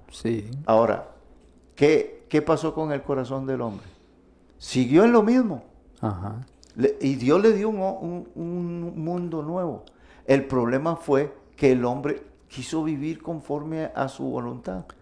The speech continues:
Speaker 2: Se baja Noé del arca y, y la tierra es nueva. Hay solamente, este, cuatro familias,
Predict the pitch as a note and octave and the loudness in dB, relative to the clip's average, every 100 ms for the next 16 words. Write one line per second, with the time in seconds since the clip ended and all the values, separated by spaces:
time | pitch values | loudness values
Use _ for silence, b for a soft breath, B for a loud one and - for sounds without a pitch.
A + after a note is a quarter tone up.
0 | b b b - A#2+ A2+ A#2+ C3+ C3+ C3+ | b b b -2 4 6 6 4 2 2
1 | D3 D#3 D#3 D#3+ E3 - F3 E3 _ _ | 2 4 2 2 -2 -6 -14 -14 _ _
2 | _ _ _ _ _ - B2 A#2+ - _ | _ _ _ _ _ -2 -2 -2 -8 _
3 | _ - B2+ G#2+ G#2 B2 A#2 C3 G#2+ A2+ | _ -2 2 2 0 0 0 -2 -6 -6
4 | A#2+ C#3+ D#3 D#3+ - b b b b b | -4 -4 -6 -10 -18 b b b b b
5 | G#2+ A#2+ C3 - D3 C#3+ D3 C#3 B2 - | 2 2 2 0 2 2 0 -4 -6 -8
6 | C#3+ D#3 - _ - A2+ G#2 - A2 G2+ | -10 -12 -20 _ -8 -6 -6 -8 -6 -6
7 | F#2 G#2+ _ _ _ - A2 A#2 - C#3+ | -8 -12 _ _ _ 0 2 4 0 -4
8 | A2 G#2 C3+ E3 D3+ - - | -4 -4 -6 -6 -12 -14 -20